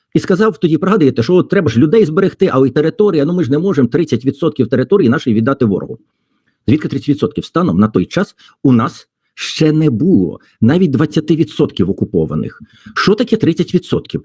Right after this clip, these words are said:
Я сів і просто з калькулятором порахував. Дуже елементарний обрахунок. Ні, це не є Крим, Донецька, Луганська, Запорізька, Херсонська область в повному розмірі, в повному, включаючи неокуповані території. Ні,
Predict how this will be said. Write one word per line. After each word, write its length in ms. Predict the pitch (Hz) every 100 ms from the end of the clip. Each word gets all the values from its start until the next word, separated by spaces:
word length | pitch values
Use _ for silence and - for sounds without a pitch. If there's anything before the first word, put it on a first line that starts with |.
| - -
Я 120 | 180
сів 220 | - 339
і 40 |
просто 260 | - 220 214
з 20 |
калькулятором 580 | - 190 117 143 - 101
порахував. 480 | 185 - 117 - -
Дуже 380 | 98 175 226 233 131
елементарний 640 | 139 143 143 180 190 180
обрахунок. 540 | 147 147 151 104 - - -
Ні, 200 | 214 151
це 200 | - 190
не 120 | 214
є 340 | 139 113 85 - _ _
Крим, 400 | - - 135 160 143
Донецька, 480 | 127 135 117 -
Луганська, 480 | 107 107 175 - 180
Запорізька, 460 | 127 - 135 127 -
Херсонська 420 | - 139 110 143
область 220 | 180 127
в 40 | -
повному 440 | 151 156 165 170
розмірі, 360 | 110 104 135 156
в 120 | -
повному, 380 | 123 139 180 190 -
включаючи 460 | - 123 147 147 123
неокуповані 640 | 120 135 - 107 117 110
території. 400 | 110 113 113 107
Ні, 200 | 170 131